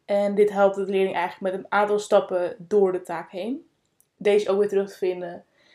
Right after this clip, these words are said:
in onze tools bij de Linktree. Wat je verder kunt doen is om het kind bij het eerste deel van de taak, eh, te helpen.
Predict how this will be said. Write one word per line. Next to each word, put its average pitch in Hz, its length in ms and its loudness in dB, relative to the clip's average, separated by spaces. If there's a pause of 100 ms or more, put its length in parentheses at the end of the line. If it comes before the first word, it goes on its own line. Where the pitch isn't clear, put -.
(220)
in 220 160 -2
onze 180 520 -6
tools 349 500 -4
bij 196 160 -2
de 175 360 -2
Linktree. 180 640 -8 (1500)
Wat 226 160 -6
je 233 120 -4
verder 254 360 6
kunt 226 300 2
doen 208 480 -2
is 202 260 0
om 202 160 0
het 196 160 -4
kind 208 380 0 (380)
bij 202 120 2
het 190 100 -2
eerste 247 400 2
deel 202 240 6
van 196 180 -8
de 185 140 -8
taak, 180 580 -2
eh, 185 100 -8 (200)
te - 240 -2
helpen. 262 540 4